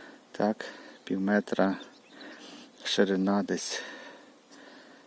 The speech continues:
сімдесят, може, хай, хай теж пів метра, то виходить нуль двадцять п'ять. І... Довжина, можна сказати,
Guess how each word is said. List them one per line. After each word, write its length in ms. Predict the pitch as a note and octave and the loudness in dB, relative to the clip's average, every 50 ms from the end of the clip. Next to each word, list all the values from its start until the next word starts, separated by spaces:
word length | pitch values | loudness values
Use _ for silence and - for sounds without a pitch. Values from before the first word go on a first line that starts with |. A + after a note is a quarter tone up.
| - - - | -20 -14 -10
сімдесят, 920 | - - - - - F#2+ F2+ E2+ D#2+ F2 E2 - - A2+ A2+ A2 - - | -8 -6 -6 -2 0 0 2 2 0 0 0 4 6 8 8 6 6 6
може, 400 | A2+ G#2+ G#2+ G2+ G#2 G#2 G2 F#2+ - - - | 6 6 6 4 2 2 0 0 -4 -8 -4
хай, 260 | - - E2+ E2 D#2+ - | 0 0 0 0 0 -4
хай 200 | - - - F2+ - - | -2 0 0 0 4 6
теж 220 | - A2 G#2 A2 G2+ - | 6 6 8 6 2 4
пів 180 | - G2+ G2 | 4 4 6
метра, 380 | G2 G2+ G2+ G2+ - - G2 E2+ | 6 4 4 2 2 -2 -4 -4
то 180 | - - F#2 - - | -2 -4 -6 -4 -2
виходить 540 | - D#2+ E2 - - - F2 F2 E2+ - - | -2 -2 -2 0 2 2 2 2 2 0 -2
нуль 200 | E2+ D#2+ E2 E2 | 0 0 0 -2
двадцять 400 | E2 - F2 E2+ - - - A#2 | -2 -2 -2 -2 -2 -4 -6 -6
п'ять. 440 | - - G2+ G#2+ A#2 A#2 A2+ - - - - - - - - - - - - - - - - - - - - - - - - - - - - - - | -2 2 6 8 8 8 6 4 -4 -18 -20 -20 -18 -16 -16 -16 -16 -16 -16 -16 -18 -18 -18 -20 -20 -20 -20 -20 -20 -20 -14 -14 -12 -12 -12 -10 -4
І... 340 | B2+ A2 G2 F#2+ F#2+ G2 G2 - - - - - - - | -2 0 2 4 4 4 2 0 -2 -8 -10 -14 -6 -2
Довжина, 600 | F#2+ F#2+ F2+ F2 G2 G2 F#2 F#2+ G#2 G#2+ G#2 G2+ - - - - - - - - - - - - - - - - - - - - - - - - - | -2 0 0 2 4 4 6 8 8 8 6 6 2 -6 -14 -20 -20 -20 -20 -18 -18 -20 -20 -20 -20 -20 -20 -20 -20 -20 -20 -20 -20 -20 -12 -4 0
можна 360 | G2 F#2+ G2+ F#2+ - F#2 F#2+ | 2 2 2 2 2 0 -2
сказати, 520 | - - - - F2 E2 F2+ F#2+ F#2+ F2+ | 0 0 0 0 2 4 4 4 4 4